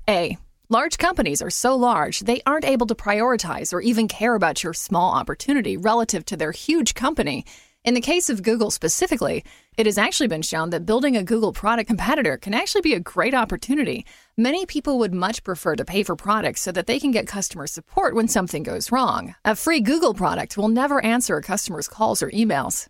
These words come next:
Companies like Mixpanel, Optimizely, Superhuman, and many more have built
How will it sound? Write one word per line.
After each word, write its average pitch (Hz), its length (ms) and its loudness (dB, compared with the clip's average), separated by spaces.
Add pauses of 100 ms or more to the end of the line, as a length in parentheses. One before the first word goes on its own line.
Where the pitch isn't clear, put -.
(120)
Companies 302 400 0
like 170 280 0
Mixpanel, - 640 -6 (120)
Optimizely, 175 800 0
Superhuman, 180 720 0
and 226 180 4
many 269 220 2
more 185 260 2
have 202 220 -2
built 214 220 2